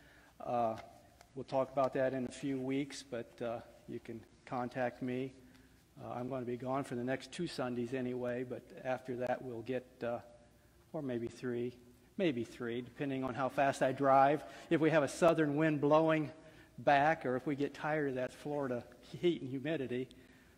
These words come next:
uh, we'll be back. So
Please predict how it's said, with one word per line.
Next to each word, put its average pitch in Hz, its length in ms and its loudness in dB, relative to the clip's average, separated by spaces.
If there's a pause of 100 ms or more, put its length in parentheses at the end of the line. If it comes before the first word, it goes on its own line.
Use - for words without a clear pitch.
(200)
uh, 127 220 -6 (340)
we'll 127 140 -8
be 120 120 -4
back. 110 420 -4 (960)
So 113 380 -4